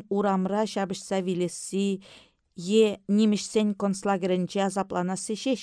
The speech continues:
юлать. Чӑнах та, краевый ҫарӑн командований килӗшсен, хӗрлӗ ҫар нумайӑшне вилӗмрен ҫӑлсах варма та пултарать.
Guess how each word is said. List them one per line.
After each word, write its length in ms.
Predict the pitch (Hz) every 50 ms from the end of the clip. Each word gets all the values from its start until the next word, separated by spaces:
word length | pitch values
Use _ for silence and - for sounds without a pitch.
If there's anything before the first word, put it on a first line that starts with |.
| - -
юлать. 320 | 160 147 143 139 135 _ _ _ _ _ _ _ _ _ _ _
Чӑнах 380 | - 196 180 185 180 180 - -
та, 240 | - 185 180 180 180 - - - - - -
краевый 540 | - 208 190 190 208 208 202 202 214 220 214
ҫарӑн 400 | 196 - 214 202 202 208 202 202
командований 960 | 196 - 196 196 196 202 196 196 196 180 196 180 196 190 190 196 190 190 190 190
килӗшсен, 800 | 190 190 180 180 180 175 - - - - 185 190 233 269 269 - _ - - - - -
хӗрлӗ 480 | - - - 277 302 277 285 269 262 262 233
ҫар 220 | - - 214 220 233 240 226
нумайӑшне 760 | 220 220 208 202 196 190 190 190 190 - - 185 180 190 196 202 196
вилӗмрен 500 | 226 208 214 202 185 160 165 170 180 190
ҫӑлсах 400 | - 220 190 - 185 180 180 196
варма 320 | 196 202 202 196 180 160
та 120 | 156 185 175
пултарать. 560 | 175 185 180 170 196 190 202 196 196 196 -